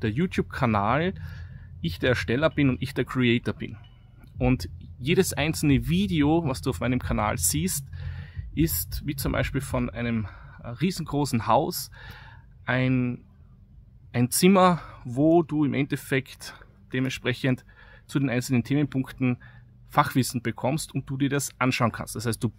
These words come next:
du bist bei mir zu Gast. Du bist auf meinem YouTube-Kanal zu Gast. Und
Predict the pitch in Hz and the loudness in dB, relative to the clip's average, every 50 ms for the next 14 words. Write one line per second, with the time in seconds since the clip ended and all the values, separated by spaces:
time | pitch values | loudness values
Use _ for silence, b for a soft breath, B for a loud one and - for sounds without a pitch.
0 | - - - - 165 185 220 254 247 - - 170 147 - - - 110 110 113 127 | -10 -20 -6 -2 0 0 0 0 -2 0 0 0 0 0 -2 -2 0 2 4 4
1 | 165 175 170 - - - 160 143 - - - 107 - - - - - - - B | 4 4 2 0 -2 -4 -4 0 2 2 2 2 2 -2 -4 -6 -8 -14 -16 B
2 | B B B B B B B B - - 170 208 240 - - 160 - - 117 - | B B B B B B B B -2 2 2 2 4 2 0 0 2 2 0 0
3 | - 113 113 123 151 180 196 175 147 135 160 190 180 - - 151 143 - - - | 0 0 2 2 2 4 4 4 2 2 2 0 -2 0 0 0 0 0 -2 -4
4 | - 120 113 107 107 110 123 127 - - - 135 - 117 107 107 - - - - | -2 0 2 2 4 4 2 2 0 -4 -4 0 2 2 2 2 0 -4 -8 -10
5 | - - - B B B B B B B B B B B B - - - - - | -14 -20 -20 B B B B B B B B B B B B -20 -20 -10 -2 2
6 | 143 139 143 147 135 - - - - | 4 4 4 4 2 -2 -6 -10 -10